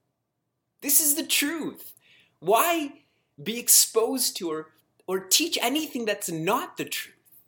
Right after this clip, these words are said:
Why dilute all of this? That's already provided to us through YouTube, et cetera. Dhyata,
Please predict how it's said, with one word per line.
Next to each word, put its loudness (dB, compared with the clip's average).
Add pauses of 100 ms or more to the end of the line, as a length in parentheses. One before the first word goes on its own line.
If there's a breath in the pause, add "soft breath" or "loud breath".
(600)
Why 2
dilute 0
all -2
of -16
this? -10 (920)
That's -2
already 2
provided 0
to -8
us -6 (480 soft breath)
through -4
YouTube, -6 (380)
et -4
cetera. -8 (3000)
Dhyata, 2